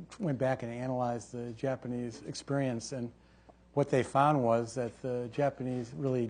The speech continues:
didn't behave badly given the information that they had at the time. But the lesson of the paper was that they just underestimated,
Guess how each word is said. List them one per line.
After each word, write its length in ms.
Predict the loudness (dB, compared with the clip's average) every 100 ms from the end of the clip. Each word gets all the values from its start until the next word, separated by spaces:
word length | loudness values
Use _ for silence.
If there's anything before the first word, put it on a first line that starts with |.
| 0
didn't 300 | 0 0 -2 -14 -20 _ _ -10 -8 -6 -2
behave 440 | 0 2 2 2
badly 460 | 2 4 4 0 -2
given 340 | 0 0 0
the 160 | -2 -4
information 520 | -6 -4 -4 -6 -8
that 140 | -8
they 120 | -6 -6
had 360 | -4 -4 -6 -6
at 160 | -8 -8
the 60 |
time. 500 | -6 -2 0 0 -2 -8 -20 -20 -20 -20 -20 -8 -2
But 120 | 4
the 80 | 10
lesson 380 | 12 10 8
of 60 | 4
the 80 | 4
paper 400 | 4 4 6 4
was 520 | 4 4 2 0 -2
that 240 | -2 -2 -4
they 140 | -4 -2
just 180 | -2 0
underestimated, 880 | 0 2 0 0 0 0 0 -2